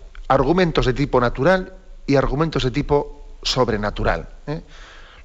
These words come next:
Los argumentos naturales se basan sobre todo en la indignidad, ¿eh? Indignidad de la prostitución, que reduce a la persona a un objeto de consumo,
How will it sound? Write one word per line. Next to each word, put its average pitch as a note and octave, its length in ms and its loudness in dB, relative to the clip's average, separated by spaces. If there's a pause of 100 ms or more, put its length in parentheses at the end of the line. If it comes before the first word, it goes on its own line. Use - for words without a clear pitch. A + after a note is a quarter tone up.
Los B2 100 -4
argumentos D#3 400 2
naturales D#3 500 4
se B2+ 140 -2
basan A#2+ 300 0
sobre A2+ 200 -2
todo C#3+ 300 2
en C3+ 160 4
la C3+ 160 4 (100)
indignidad, C#3+ 1080 2 (320)
¿eh? D#3 160 -6 (380)
Indignidad B2+ 720 0
de C3+ 100 0
la A#2 100 2
prostitución, F#2+ 720 -4 (420)
que A#2+ 100 -2
reduce A#2 440 0
a - 20 4
la A#2 140 4
persona C3+ 320 0
a - 20 4
un A#2 140 2
objeto B2+ 400 0
de A2 80 -2
consumo, A2 720 0